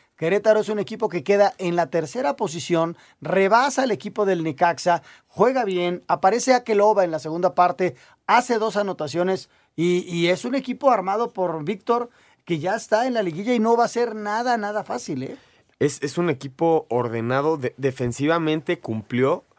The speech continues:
Speaker 2: es el segundo equipo con la mejor defensiva del torneo, recibió diecinueve goles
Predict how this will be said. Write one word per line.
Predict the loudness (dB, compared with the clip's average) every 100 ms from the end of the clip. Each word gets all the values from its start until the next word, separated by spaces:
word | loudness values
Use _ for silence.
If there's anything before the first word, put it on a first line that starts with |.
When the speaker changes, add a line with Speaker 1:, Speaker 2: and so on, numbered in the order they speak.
| _ -6
Speaker 2:
es | -2 0
el | 0 -2
segundo | -6 -4 -4 -4
equipo | -4 -6 -8 -4
con | -2
la | -2
mejor | -6 -4 -2
defensiva | -2 -4 -6 -4 -2 0
del | -2
torneo, | -6 -4 -2 -2
recibió | -2 -6 -6 -2 0 0 -4 -20 -6
diecinueve | -2 0 -2 -2 0 2
goles | 2 2 0